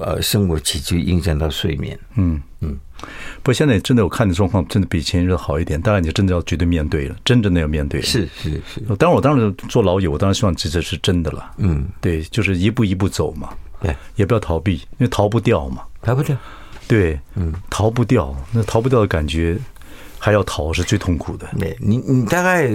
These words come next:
Speaker 1: 我，我，我，我，我当时接到一，某些讯息啊，赖啊，我，我会觉得，我，我干嘛要把自己搞成这样？因为那个话是不能听的。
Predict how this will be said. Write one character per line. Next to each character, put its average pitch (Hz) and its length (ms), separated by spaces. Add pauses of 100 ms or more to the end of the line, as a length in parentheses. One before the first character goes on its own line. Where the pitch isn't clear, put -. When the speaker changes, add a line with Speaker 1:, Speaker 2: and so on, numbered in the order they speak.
(120)
Speaker 1:
我， 110 160 (180)
我， 113 220
我， 110 160 (120)
我， 117 260
我 104 60
当 185 240
时 117 160
接 135 220
到 123 180
一， 101 180
某 87 200
些 110 140
讯 107 280
息 67 280
啊， 65 180
赖 80 220
啊， 67 160
我， - 160
我 85 140
会 107 60
觉 85 160
得， 76 240 (1400)
我， 71 120 (120)
我 80 80
干 101 200
嘛 71 220
要 80 240 (880)
把 71 140
自 - 160
己 - 200
搞 - 280
成 71 200
这 71 180
样？ 73 260
因 117 100
为 113 80
那 131 100
个 98 120
话 104 160
是 - 120
不 - 140
能 78 180
听 73 220
的。 71 100